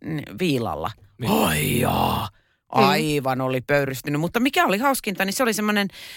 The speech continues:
Speaker 1: tiedätkö, kun on tuolla internetissä niitä satisfying-videoita.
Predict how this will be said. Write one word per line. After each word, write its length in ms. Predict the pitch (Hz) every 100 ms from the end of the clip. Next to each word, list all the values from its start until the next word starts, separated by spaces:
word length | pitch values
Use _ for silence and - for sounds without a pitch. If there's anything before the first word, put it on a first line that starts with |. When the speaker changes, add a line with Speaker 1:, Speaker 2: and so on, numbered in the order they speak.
| -
Speaker 1:
tiedätkö, 320 | - 233 175 175
kun 140 | 170 -
on 200 | 180 175
tuolla 240 | 170 156
internetissä 640 | 202 196 - 131 131 135 143
niitä 180 | 139 156
satisfying-videoita. 1500 | - 220 160 120 - - 80 82 98 131 113 107 71 65